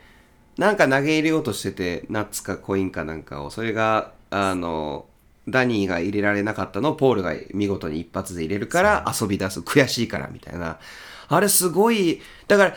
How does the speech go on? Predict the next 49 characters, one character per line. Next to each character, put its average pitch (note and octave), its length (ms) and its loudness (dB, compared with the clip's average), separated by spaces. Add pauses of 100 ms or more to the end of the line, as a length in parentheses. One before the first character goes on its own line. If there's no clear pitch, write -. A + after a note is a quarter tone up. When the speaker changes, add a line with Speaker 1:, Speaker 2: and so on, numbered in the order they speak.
(120)
Speaker 1:
で、 F3 300 6
俺 D3 180 6
ね、 B2+ 380 2 (100)
第 D#3 320 4
六 D3+ 280 4
話 A#3 140 6
じ D#3+ 120 2
ゃ C#3 60 4
ん。 F2+ 180 -2 (1300)
こ - 160 0
れ C#3 100 4
で D3+ 100 2
全 F3 360 4
部 D#3+ 120 4
う F3+ 60 2
ま F#3+ 140 4
く D#3 160 2
い - 20 6
っ C3 60 0
て - 160 2
い F3+ 60 2
く G3 120 4
わ G#3+ 140 4
け G#3+ 100 4
じ C3+ 140 4
ゃ F#2+ 200 0 (400)
ん。 A2+ 60 0
で、 A#2 60 6
Speaker 2:
う A#2+ 100 6
ん。 - 20 4
Speaker 1:
こ B2+ 80 6
れ、 B2 200 4 (420)
か-、 - 340 0
全 D4 320 6
部 A#3 140 4
が D#3 60 -2
形 D3 340 0
に C3+ 60 2
な C3+ 80 6
っ - 80 -12
て - 160 0
い - 80 -2
く G2 100 -2
ん E2+ 60 0
だ E2+ 60 -2
よ G2 60 -2
ね。 A#3+ 200 0 (320)
あ B2 180 2
の、 A2+ 640 2